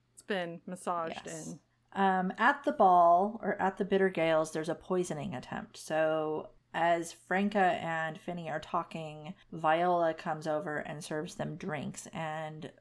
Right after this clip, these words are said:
Speaker 2: Freya grabs them and wants to toast Finny, Finny's happiness.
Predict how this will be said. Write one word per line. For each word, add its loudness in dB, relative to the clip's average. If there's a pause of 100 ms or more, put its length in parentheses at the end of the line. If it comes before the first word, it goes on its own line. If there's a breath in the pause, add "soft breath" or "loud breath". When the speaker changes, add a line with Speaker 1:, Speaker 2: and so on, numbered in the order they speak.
(180)
Speaker 2:
Freya -2
grabs -2
them -4 (300)
and -4
wants -2
to -6
toast -2
Finny, -8 (320)
Finny's -6
happiness. -4